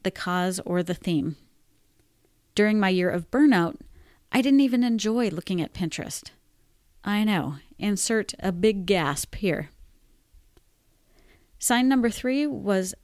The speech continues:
health issues and social withdrawal. My burnout started showing up physically, too. I was tired all the time.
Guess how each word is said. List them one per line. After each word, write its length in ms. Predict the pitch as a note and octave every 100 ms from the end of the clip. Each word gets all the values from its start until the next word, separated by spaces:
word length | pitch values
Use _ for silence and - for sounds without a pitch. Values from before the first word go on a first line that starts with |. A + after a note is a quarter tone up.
| -
health 320 | - B3 C#4+
issues 460 | C#4 B3+ - C4+ -
and 200 | G#3 G#3
social 520 | - F#3+ - G3+ F#3+
withdrawal. 680 | - F3 - D#3 C#3+ - - _ - _ _ _ _ _ _ _ _ _
My 120 | A3 A3+
burnout 520 | A#3 C#4+ D#4+ G#3 -
started 340 | - G3 G3
showing 320 | - G3+ G3
up 160 | F#3+ -
physically, 540 | - G#3+ E3+ - D3
too. 420 | D#3 - F3+ D#3 D3 _ _ _ _ _ _
I 60 | F#3+
was 180 | F3 -
tired 380 | - F#3 G#3
all 80 | G#3
the 100 | G#3
time. 540 | - G#3 G3+ G3+ G#3